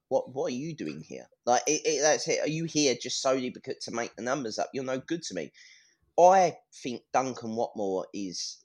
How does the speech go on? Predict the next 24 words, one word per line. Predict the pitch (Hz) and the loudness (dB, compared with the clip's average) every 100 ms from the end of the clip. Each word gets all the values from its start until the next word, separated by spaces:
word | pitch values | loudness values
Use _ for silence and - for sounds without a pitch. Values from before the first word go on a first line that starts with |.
| _ | _
the | 107 | -6
most | 107 104 - | -4 -4 -6
frustrating | - 107 - 131 - 104 | -8 -8 -2 -2 -2 -8
football | 98 107 101 87 | -10 -10 -8 -6
player | 92 87 85 - | -2 0 -2 -4
in | 98 92 90 - _ _ _ _ - 110 | -10 -12 -14 -18 _ _ _ _ -18 -8
recent | 107 - 101 - | -6 -6 -12 -10
Millwall | 95 90 87 | -8 -6 -8
history, | - 104 - 82 78 _ _ _ _ _ _ | -10 -12 -8 -8 -10 _ _ _ _ _ _
um, | 104 107 104 95 - _ _ 110 | 2 2 2 -6 -12 _ _ -12
because | - 107 90 - - | -6 -6 -6 -10 -8
he | 110 107 | -8 -6
should | - - 117 82 - - _ _ _ _ | -6 -4 -4 -6 -12 -20 _ _ _ _
be | 92 87 82 - 82 | -6 -6 -8 -10 -8
a | 85 | -8
very, | 87 92 87 | -4 -4 -4
very | 82 80 80 | -6 -8 -6
good | 98 80 | -10 -8
Championship | 95 90 92 90 - - | -8 -8 -10 -12 -12 -2
player, | 120 82 73 | 0 0 -4
and | 90 | -8
he | 98 117 | -6 -6
isn't. | - 80 - _ _ 90 | -6 -12 -16 _ _ -4
Um, | 98 98 95 | -2 -2 -4